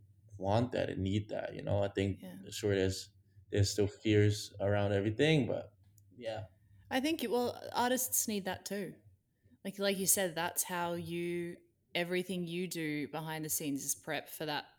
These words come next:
Speaker 2: magic moment you get to be on stage. Um,
Speaker 1: Mm-hmm, mm-hmm.
Speaker 2: so I know,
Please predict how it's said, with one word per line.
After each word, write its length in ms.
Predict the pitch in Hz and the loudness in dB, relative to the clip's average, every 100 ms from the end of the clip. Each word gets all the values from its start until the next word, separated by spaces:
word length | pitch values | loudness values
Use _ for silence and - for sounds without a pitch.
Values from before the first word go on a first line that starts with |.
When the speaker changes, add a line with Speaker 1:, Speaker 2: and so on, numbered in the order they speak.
| _ | _
Speaker 2:
magic 460 | 156 160 147 151 - | -14 -10 -8 -10 -8
moment 300 | 156 156 - | -8 -6 -8
you 160 | 143 139 | -8 -10
get 180 | 131 | -10
to 100 | - | -12
be 160 | - 143 | -10 -6
on 120 | 143 | -6
stage. 680 | 143 - 180 151 - - - _ _ _ _ _ _ _ _ - | -6 -6 -6 -8 -10 -12 -12 _ _ _ _ _ _ _ _ -6
Um, 180 | 175 170 | 0 2
Speaker 1:
Mm-hmm, 520 | 127 127 131 117 117 | 4 4 2 0 0
mm-hmm. 360 | 127 143 131 123 _ _ _ | 4 4 2 -2 _ _ _
Speaker 2:
so 460 | - - 226 208 202 | 0 4 6 6 6
I 100 | - | 4
know, 520 | 202 202 208 214 226 | 4 4 2 2 0